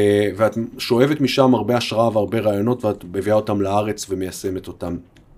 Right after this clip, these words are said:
מה ההבדל הגדול בסטודנט שהולך למקומות האלה, ללמוד בהרווארד או במקומות כאלה, חוץ מזה שה-, קולגות שלו, מ-, את יודעת, הם אנשים ברמה מאוד גבוהה, כי, לפחות ככה ההנחה, כי קשה להתקבל לשם. מה הייחודיות של חוויית, אה,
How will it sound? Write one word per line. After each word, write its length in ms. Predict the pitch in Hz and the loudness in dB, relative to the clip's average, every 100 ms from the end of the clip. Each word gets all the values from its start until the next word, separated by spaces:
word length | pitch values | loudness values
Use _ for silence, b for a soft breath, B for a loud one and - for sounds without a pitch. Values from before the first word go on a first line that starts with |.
| - | -8
מה 340 | 104 147 202 | -2 2 4
ההבדל 500 | 185 127 104 104 123 | 2 0 -4 0 2
הגדול 500 | 127 110 101 120 123 107 | 2 0 0 2 2 2
בסטודנט 880 | 104 101 95 - - - 104 131 151 | 0 2 0 -6 -14 -14 0 2 4
שהולך 300 | 139 127 135 | 4 2 2
למקומות 460 | 120 110 110 110 | 0 0 -2 0
האלה, 260 | 98 98 92 | -2 0 -2
ללמוד 400 | 90 90 110 101 | -4 -4 -4 -2
בהרווארד 840 | 101 90 110 127 113 123 117 110 98 | -2 0 2 2 4 2 4 0 -4
או 100 | 95 | -2
במקומות 800 | 95 92 90 90 90 98 104 107 | -2 -4 -6 -10 -8 -4 -4 -4
כאלה, 240 | - 113 117 | -2 -2 0
חוץ 260 | 156 151 | -2 2
מזה 240 | 139 123 135 | 2 2 0
שה-, 300 | 131 110 101 b b b b | 4 4 2 b b b b
קולגות 460 | - 123 131 143 139 | 4 8 8 6 4
שלו, 300 | 127 113 107 | 4 4 2
מ-, 100 | 104 98 98 92 | 0 -2 -4 -6
את 80 | 95 | -4
יודעת, 360 | 101 95 - 92 | -4 -4 -6 -6
הם 120 | 92 | -4
אנשים 360 | 95 101 127 | -6 0 2
ברמה 320 | 117 104 104 104 | 4 4 4 4
מאוד 200 | 104 98 | 2 0
גבוהה, 280 | 104 113 | 2 4
כי, 200 | 110 - - - - | 2 -6 -16 -20 -20
לפחות 280 | - 107 - | -6 -6 -2
ככה 240 | 104 110 | -2 0
ההנחה, 300 | 104 104 147 | 0 6 6
כי 120 | 123 | 6
קשה 280 | 107 - 113 | -6 -4 -2
להתקבל 440 | 104 - 95 107 | -2 -4 -2 0
לשם. 240 | 98 - 92 b b b b b b - | 0 -2 -4 b b b b b b -12
מה 240 | 104 120 147 | 2 4 4
הייחודיות 580 | 165 - 135 117 113 | 2 0 0 0 -2
של 120 | 107 104 | -4 -4
חוויית, 640 | - 90 95 101 101 | -4 -4 0 0 -2
אה, 40 | - | -2